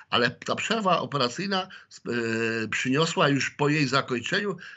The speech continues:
dość małe tempo, e, ofensywy ze strony rosyjskiej.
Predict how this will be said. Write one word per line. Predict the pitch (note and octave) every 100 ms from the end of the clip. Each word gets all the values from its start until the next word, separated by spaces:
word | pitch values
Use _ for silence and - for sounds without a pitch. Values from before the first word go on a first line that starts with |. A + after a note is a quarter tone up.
| -
dość | A2+ C3 D#3 D#3
małe | D#3+ F#3+ G3+ C#3
tempo, | - C3 A2+ A2+ G#2 - - -
e, | - G#2 A2 A#2 A2+
ofensywy | B2 A#2+ B2 A#2 B2+ A2+ A2+
ze | A#2
strony | A#2+ C3 A#2 A2+
rosyjskiej. | A2+ A2 G#2 G2 - G2